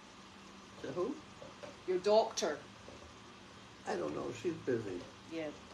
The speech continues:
Speaker 2: I told my doctor.
Speaker 1: Did you?
Speaker 2: Yeah, he giggled.
Speaker 1: Oh.
Speaker 2: Then I thought I should take Larky in and put him in the waiting room. That'd sort him out.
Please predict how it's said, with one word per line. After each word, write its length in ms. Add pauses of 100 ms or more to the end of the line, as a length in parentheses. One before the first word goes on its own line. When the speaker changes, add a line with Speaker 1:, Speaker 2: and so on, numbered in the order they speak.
(120)
Speaker 2:
I 120
told 260
my 200
doctor. 500 (580)
Speaker 1:
Did 140
you? 160 (560)
Speaker 2:
Yeah, 80 (120)
he 60
giggled. 480 (880)
Speaker 1:
Oh. 160 (520)
Speaker 2:
Then 160
I 40
thought 260
I 20
should 180
take 220
Larky 400
in 100
and 200
put 100
him 80
in 80
the 60
waiting 420
room. 260
That'd 160
sort 300
him 60
out. 160